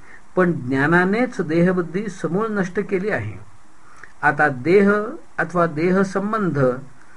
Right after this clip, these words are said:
असो अथवा पडो, त्याबद्दल खेद मानण्याचे कारण नाही, कारण आपण स्वानंदकंद आहोत हा बोध पक्का झाला आहे.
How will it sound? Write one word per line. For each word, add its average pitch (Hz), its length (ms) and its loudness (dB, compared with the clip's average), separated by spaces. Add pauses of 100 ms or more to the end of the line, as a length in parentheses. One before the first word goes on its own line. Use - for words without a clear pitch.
(540)
असो 185 560 2 (300)
अथवा 160 340 2
पडो, 185 420 4 (640)
त्याबद्दल 139 680 4 (420)
खेद 220 280 4
मानण्याचे 147 600 2
कारण 190 480 2
नाही, 117 400 -2 (600)
कारण 160 520 6 (520)
आपण 175 420 2
स्वानंदकंद 190 960 2
आहोत 120 460 4 (680)
हा 165 240 4
बोध 139 360 2 (300)
पक्का 214 360 4
झाला 151 240 2
आहे. 113 260 -2